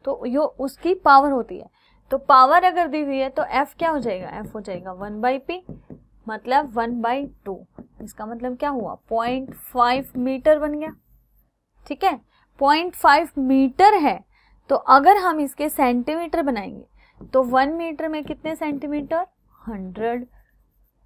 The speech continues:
तो कितना हो जाएगा ये, पॉइंट फ़ाइव में कितने होंगे, पॉइंट फ़ाइव into हंड्रेड मतलब फिफ्टी सेंटीमीटर। क्लियर? तो आंसर क्या होगा आपका, फिफ्टी सेंटीमीटर। क्लियर है जी?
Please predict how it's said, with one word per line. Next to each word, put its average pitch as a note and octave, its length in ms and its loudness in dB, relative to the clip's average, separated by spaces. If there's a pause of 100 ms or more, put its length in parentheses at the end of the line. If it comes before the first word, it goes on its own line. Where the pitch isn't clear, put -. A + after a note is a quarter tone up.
(240)
तो A#3+ 60 -8
कितना C4+ 320 -4
हो E4+ 120 0
जाएगा A3 320 -4
ये, F3+ 220 -14 (420)
पॉइंट A3+ 380 -4
फ़ाइव C4 400 -2
में D#4 180 -4
कितने D4+ 260 -8
होंगे, D4+ 320 -6 (120)
पॉइंट A3 280 -8
फ़ाइव A3+ 480 -4
into A3 400 -8
हंड्रेड F#3+ 480 -12
मतलब A3+ 520 -8 (480)
फिफ्टी D4 600 -8
सेंटीमीटर। F#3 800 -12 (1080)
क्लियर? F4 240 0 (420)
तो A#3 80 -6
आंसर G#3+ 320 -4
क्या A3+ 180 -8
होगा A3 220 -6
आपका, C4+ 340 0 (580)
फिफ्टी C4+ 560 -8
सेंटीमीटर। - 800 -16 (920)
क्लियर C#4 260 -2
है F4 180 -2
जी? F#4 180 -6